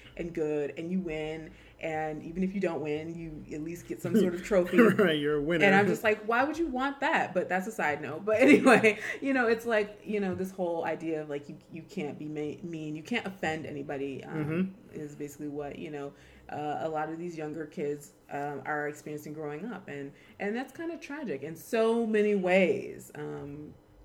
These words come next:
Speaker 1: but yeah.
Speaker 2: Yeah, I mean, <clears throat> that's, that's definitely the case. Like, you can't yeah, like you said, you can't, you can't talk about, "Oh, hey, the, the black guy over there. No, the kid in the
Speaker 1: Yeah.
Speaker 2: red,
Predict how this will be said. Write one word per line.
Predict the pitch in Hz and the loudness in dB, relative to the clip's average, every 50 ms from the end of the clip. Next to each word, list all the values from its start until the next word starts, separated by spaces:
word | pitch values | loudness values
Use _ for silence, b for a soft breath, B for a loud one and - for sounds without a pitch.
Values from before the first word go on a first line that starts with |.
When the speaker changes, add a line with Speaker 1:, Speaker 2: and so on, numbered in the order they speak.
| - - - - | -20 -20 -18 -10
Speaker 1:
but | - 151 139 - 160 | -8 -8 -8 -6 -8
yeah. | 156 147 117 - - - - | -8 -10 -10 -12 -14 -10 0
Speaker 2:
Yeah, | - 214 254 247 175 143 131 123 127 135 143 | 4 6 6 6 6 4 2 0 -4 -4 -4
I | 165 | -2
mean, | 170 170 165 165 156 151 143 120 | 0 0 2 2 0 -2 -4 -6
<clears throat> | - - | -6 -6
that's, | 165 170 151 143 147 156 156 151 151 - 139 | -4 -4 -2 2 4 4 4 4 0 -4 -4
that's | 131 139 139 131 - | -4 -2 -2 -4 -4
definitely | - 143 131 131 131 139 131 127 127 123 | -4 -4 -4 -4 -4 -2 -2 0 0 0
the | 123 123 | 0 -2
case. | 123 - 156 147 127 113 113 - | -2 -2 -2 -2 -2 -4 -6 -8
Like, | 120 113 117 120 131 | -10 -10 -8 -8 -6
you | 131 127 | -6 -6
can't | 127 139 139 139 135 123 - B B B B B B B - | -6 -6 -6 -6 -6 -8 -10 B B B B B B B -10
yeah, | - 269 | -6 -2
like | 240 226 | -2 -2
you | 220 | 0
said, | 226 269 226 175 | 2 2 2 2
you | 170 147 | 2 2
can't, | - 190 180 170 - | 2 2 2 0 0
you | 165 175 | -4 -4
can't | 175 - 226 220 190 | -4 -2 -2 -2 -2
talk | 196 190 175 170 | -2 -2 0 2
about, | 165 151 151 147 143 - - | 2 2 2 2 -2 -2 -2
"Oh, | 165 180 170 | -2 0 0
hey, | 151 151 147 147 139 135 131 | 2 2 0 0 0 0 0
the, | 123 117 123 | -2 -4 -6
the | 120 127 143 | -6 -6 -4
black | 135 160 175 165 139 | -2 -2 -2 -2 -2
guy | 131 123 127 | -2 -2 0
over | 127 127 127 | 0 0 0
there. | 131 127 127 127 127 | 0 0 0 0 -2
No, | 135 139 135 | -2 -2 -2
the | 139 131 | -2 0
kid | 131 156 151 147 | 2 2 2 4
in | 139 | 2
the | 143 | 0
Speaker 1:
Yeah. | 139 | 0
Speaker 2:
red, | 143 147 147 139 127 | 0 -2 -2 -2 -4